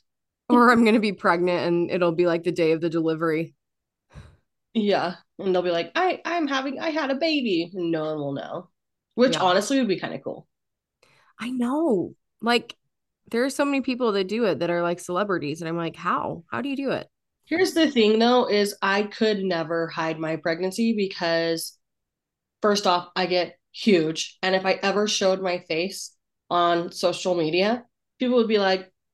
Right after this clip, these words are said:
Speaker 2: "She get a nose job, but, like, for the wrong reasons." <laughs>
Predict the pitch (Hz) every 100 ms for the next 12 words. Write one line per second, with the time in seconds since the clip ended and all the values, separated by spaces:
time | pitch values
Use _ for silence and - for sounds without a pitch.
0 | _ - 202 _ _ - - 339 247 185
1 | 233 294 311 - _ 202 196 185 - _
2 | _ _ - 185 156 165 208 302 403 392
3 | - -